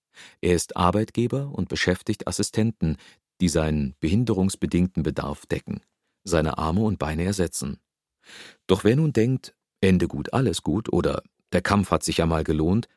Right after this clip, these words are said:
hat eine Rechnung ohne bürokratische Hürden gemacht. Weiterhin ist keine Zielvereinbarung geschlossen,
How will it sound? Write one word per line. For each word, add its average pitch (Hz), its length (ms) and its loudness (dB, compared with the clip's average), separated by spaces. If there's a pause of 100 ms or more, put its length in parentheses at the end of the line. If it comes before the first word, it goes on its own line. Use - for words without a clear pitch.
(120)
hat - 160 0
eine 101 240 4
Rechnung 104 320 0
ohne 90 320 2
bürokratische 80 760 -2
Hürden 92 220 0
gemacht. - 480 -6 (580)
Weiterhin 131 520 2
ist 101 260 -4
keine 117 320 0
Zielvereinbarung 80 880 -2
geschlossen, - 600 -6